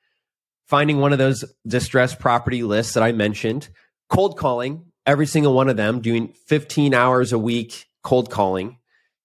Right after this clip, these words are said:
asking if people wanted to buy their house. And he found somebody that was like, "Wow, I'm, like, so glad you called me." And he was like, "Whoa, I'm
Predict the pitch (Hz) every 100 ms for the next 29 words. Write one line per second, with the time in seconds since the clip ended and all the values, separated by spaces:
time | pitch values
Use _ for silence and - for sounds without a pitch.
0 | _ - 107 110 113 113 104 127 117 117
1 | 110 107 110 107 101 117 117 123 120 156
2 | 160 147 - 262 240 123 123 127 127 117
3 | 123 117 _ _ _ 151 202 170 120 135
4 | 143 - - 175 139 135 135 123 107 -
5 | 160 190 - - 139 _ _ _ 127 123
6 | 131 120 117 113 104 - 143 127 - 113
7 | 113